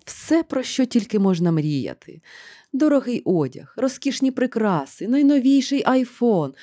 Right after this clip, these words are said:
власний Мерседес. Але щось всередині неї невпинно нило, ніби постійно нагадуючи про порожнечу, яку неможливо заповнити матеріальними речами.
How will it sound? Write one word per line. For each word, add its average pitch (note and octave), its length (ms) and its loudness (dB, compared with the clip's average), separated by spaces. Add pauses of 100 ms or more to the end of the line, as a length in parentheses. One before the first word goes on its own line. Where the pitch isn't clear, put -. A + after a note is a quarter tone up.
(120)
власний F3+ 640 -4
Мерседес. D3 840 -8 (400)
Але F3+ 260 -2
щось G#3 420 -4
всередині F#3 760 2
неї F#3 500 2
невпинно B3+ 880 2
нило, A#3 800 4
ніби C4+ 320 0
постійно C#4+ 640 2
нагадуючи G#3 1000 0
про F#3 180 -2
порожнечу, F3 1000 -8 (320)
яку F#3 300 -10
неможливо F#3 880 -2
заповнити C#3+ 760 -6
матеріальними C3 800 -6
речами. A#2+ 680 -12